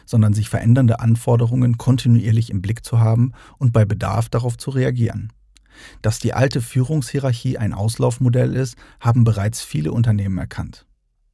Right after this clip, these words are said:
Was in der I-T-Branche ganz normal erscheint, ist allerdings in der Finanzdienstleistungsbranche noch eher exotisch.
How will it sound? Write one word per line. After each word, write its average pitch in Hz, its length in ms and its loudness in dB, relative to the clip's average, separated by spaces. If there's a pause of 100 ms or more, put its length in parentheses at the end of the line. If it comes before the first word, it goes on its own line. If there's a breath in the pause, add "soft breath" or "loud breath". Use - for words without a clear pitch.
(580)
Was - 200 -4
in 123 100 4
der 98 160 4
I-T-Branche 117 720 0
ganz 113 280 0
normal 101 360 -2
erscheint, 143 500 -4
ist 117 200 -8
allerdings 117 480 0
in 107 100 0
der 95 100 0
Finanzdienstleistungsbranche 104 1600 -2
noch 120 180 2
eher 127 240 -4
exotisch. - 640 -12